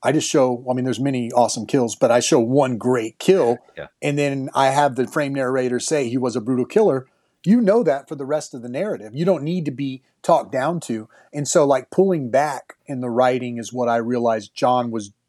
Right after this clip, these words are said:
Speaker 1: doing, but I
Speaker 2: Hmm.
Speaker 1: wasn't in my illus-, illustrating. And when with Axe Wielder, I'm much more aware of the whole than I am the in the,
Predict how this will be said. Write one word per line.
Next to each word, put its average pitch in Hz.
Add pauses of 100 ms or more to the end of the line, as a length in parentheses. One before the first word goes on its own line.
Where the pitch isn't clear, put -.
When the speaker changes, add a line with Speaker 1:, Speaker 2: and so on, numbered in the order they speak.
(200)
Speaker 1:
doing, 160 (380)
but 127
I 135
Speaker 2:
Hmm. 127
Speaker 1:
wasn't 131
in 127
my 120
illus-, 113
illustrating. 190
And 139
when 139
with 127
Axe 170
Wielder, 131 (240)
I'm 135
much 165
more 139
aware 131
of 110
the 110
whole 135
than 120
I 113
am 123
the 123
in 131
the, 117